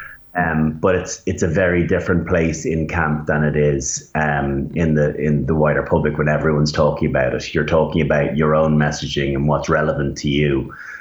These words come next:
um, rather than the overall, you know, "Oh my gosh, we might be winning a Grand Slam." It's, it's, it's, it, you are, all teams are process teams. You know, you're not, you don't get overawed by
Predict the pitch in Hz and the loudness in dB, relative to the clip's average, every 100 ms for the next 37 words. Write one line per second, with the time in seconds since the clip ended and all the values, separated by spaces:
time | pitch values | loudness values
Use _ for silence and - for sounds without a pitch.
0 | - - 82 73 73 82 78 78 78 73 | -8 -2 0 2 2 2 2 0 0 0
1 | 73 76 73 76 76 78 73 73 71 69 | 0 2 2 2 2 2 2 2 2 0
2 | - - - - - - 90 78 73 76 | -4 -14 -18 -20 -20 -4 0 2 2 2
3 | 113 87 87 85 - 82 78 73 78 76 | 2 2 2 0 0 0 0 0 0 0
4 | 76 73 65 80 73 71 - 78 71 69 | 2 0 0 0 0 -2 -2 0 0 -2
5 | - - 78 - - - - - 104 - | -6 -8 -8 -8 -6 -6 -6 -6 -6 -2
6 | 104 104 98 101 95 90 110 117 117 110 | 2 4 4 4 4 4 4 2 2 2
7 | 101 90 - 92 92 - 82 76 - 82 | 4 0 0 2 2 2 -2 -2 -2 -2
8 | 73 69 65 80 82 85 85 87 76 92 | -2 -4 -6 -2 0 2 2 0 0 0
9 | 87 85 82 - - 85 90 87 78 85 | 2 2 0 -4 -6 0 2 2 2 2
10 | 87 85 80 73 78 76 76 76 | 4 4 2 2 0 2 0 -4